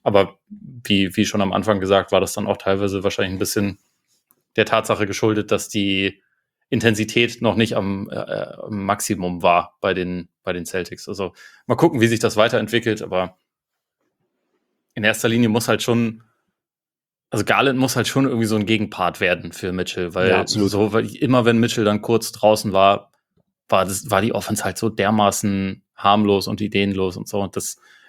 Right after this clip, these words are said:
Speaker 1: wenn das so weiterläuft, dann wird's halt jetzt auch keine wahnsinnig geile Serie.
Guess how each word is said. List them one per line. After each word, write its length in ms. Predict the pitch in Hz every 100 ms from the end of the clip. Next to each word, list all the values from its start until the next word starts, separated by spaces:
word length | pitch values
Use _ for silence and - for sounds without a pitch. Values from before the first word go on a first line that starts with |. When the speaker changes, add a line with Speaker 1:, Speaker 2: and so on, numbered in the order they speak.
| _
Speaker 1:
wenn 120 | 110
das 140 | 117 117
so 220 | 139 123
weiterläuft, 580 | 123 123 120 110 107 101
dann 280 | 98 92
wird's 260 | 101 101 -
halt 160 | 90 98
jetzt 220 | 95 -
auch 180 | - -
keine 260 | 95 90
wahnsinnig 420 | 90 85 90 -
geile 220 | - - -
Serie. 380 | - - -